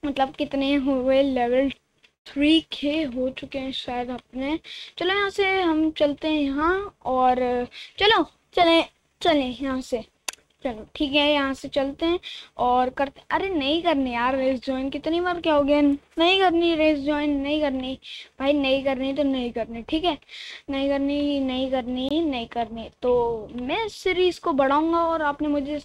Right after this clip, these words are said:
hundred subscriber करके देने यार, अ, कम से कम सेवेंटी फ़ाइव करवा देना है इस, इस video के बाद, ठीक है, मतलब इस, इस video में, मतलब यार क्या बोलूँ, इस video के बाद कर देना, ठीक है।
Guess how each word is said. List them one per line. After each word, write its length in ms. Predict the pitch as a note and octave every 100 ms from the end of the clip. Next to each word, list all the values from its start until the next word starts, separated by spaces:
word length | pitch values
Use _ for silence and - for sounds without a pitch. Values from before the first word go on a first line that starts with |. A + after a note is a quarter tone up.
| -
hundred 360 | C4+ D4 E4 F#4
subscriber 560 | - D#4 - D4+ D4 D4+
करके 360 | D#4 D4 E4+
देने 280 | C#4 C4+ B3
यार, 180 | A#3+ D4 - - - -
अ, 140 | - C#4
कम 240 | C#4+ D4+
से 80 | D4
कम 220 | E4 E4+
सेवेंटी 420 | E4+ D#4+ E4 D#4+ F#4
फ़ाइव 220 | F4 E4+
करवा 300 | - D4 C#4+
देना 240 | D4 C4 B3
है 120 | C4
इस, 160 | C#4+ - C#4+ _ -
इस 200 | D4+ -
video 400 | D4+ C#4+ C#4+ C#4
के 120 | C4+ C4+
बाद, 180 | A#3 A3+ -
ठीक 120 | D4+
है, 160 | D4 - _ - - -
मतलब 240 | C#4+ E4+ D#4+ -
इस, 240 | D#4 - - _ _ _ -
इस 160 | E4+ D4
video 500 | C#4 D4+ D4 D#4 E4
में, 520 | D#4+ - C4 A#3+ - _ - _ -
मतलब 260 | C4+ D4 D4 _ B3+
यार 300 | B3+ C#4 F4 -
क्या 140 | C#4
बोलूँ, 300 | C4 B3 B3+
इस 140 | C#4+ C4+
video 320 | C4 C#4 D4+
के 80 | D4+
बाद 220 | C4+ C4 -
कर 180 | C4+ B3
देना, 340 | B3+ A#3+ A#3
ठीक 220 | - C#4+
है। 140 | D4+